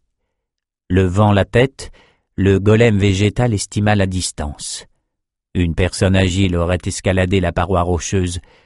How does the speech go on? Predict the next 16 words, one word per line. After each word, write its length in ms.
Lui, 460
il 220
n'avait 240
pas 140
besoin 360
de 100
ce 140
type 240
de 80
qualité. 680
Posant 360
les 160
mains 140
sur 180
la 100
roche, 400